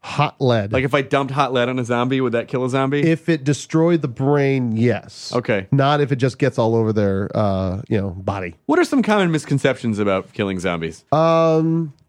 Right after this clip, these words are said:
Speaker 1: well, it's, it's pretty simple, really. It's just you just d-, destroy the brain. I mean, you could cut off the head, and the head will still try to bite you. You gotta destroy the brain. That's where,
Speaker 2: Okay.
Speaker 1: that's where it comes from.
Speaker 2: Okay.
Speaker 1: Yeah,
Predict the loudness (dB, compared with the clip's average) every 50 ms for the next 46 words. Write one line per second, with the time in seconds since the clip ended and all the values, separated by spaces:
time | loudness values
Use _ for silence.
0 | _ -2 0 2 2 0 -2 -4 -6 -12 _ _ _ _ _ _ _ _ _ _
1 | _ _ _ -20 -20 -20 -18 -18 -16 -8 -2 -2 -2 -2 -2 -4 -6 -6 -6 -8
2 | -6 -2 -2 -2 -2 -2 -2 -2 -2 -2 -2 -4 -4 -2 0 0 0 2 0 0
3 | 0 -2 -4 -6 -4 -4 -2 -2 -2 -4 -6 -8 -6 -6 -4 -2 -2 -2 -2 -4
4 | -8 -16 -4 -2 0 2 2 2 0 0 -2 -2 -2 0 0 0 -4 -8 -12 -14
5 | -6 -2 0 0 0 0 0 -2 0 0 0 0 0 0 -2 0 0 2 2 2
6 | 0 0 0 0 0 0 0 -4 -4 -2 -2 -2 -2 -2 -4 -4 -2 0 0 0
7 | 0 0 -2 -6 -6 -4 -2 0 0 0 0 -2 -4 -6 -8 -8 -2 0 2 2
8 | 4 2 2 0 2 2 2 2 2 0 -2 -2 -4 0 0 2 2 4 2 2
9 | 0 -2 -2 -2 -2 -2 0 0 0 0 0 -2 -4 -4 -4 -4 -6 -4 -4 -4
10 | -2 0 -2 -2 -4 -6 _ _ _ _ _ -4 -2 -2 -4 -8